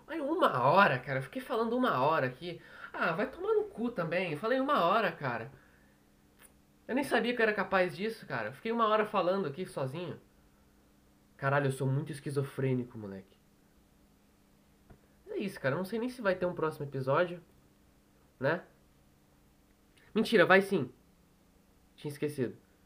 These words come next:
Semana que, sexta-feira que vem, dia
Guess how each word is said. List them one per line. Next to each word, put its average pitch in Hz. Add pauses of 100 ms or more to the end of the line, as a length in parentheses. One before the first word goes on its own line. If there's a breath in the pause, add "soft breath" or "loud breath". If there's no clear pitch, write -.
(680)
Semana 175
que, -
sexta-feira 240
que 196
vem, 165 (960)
dia 127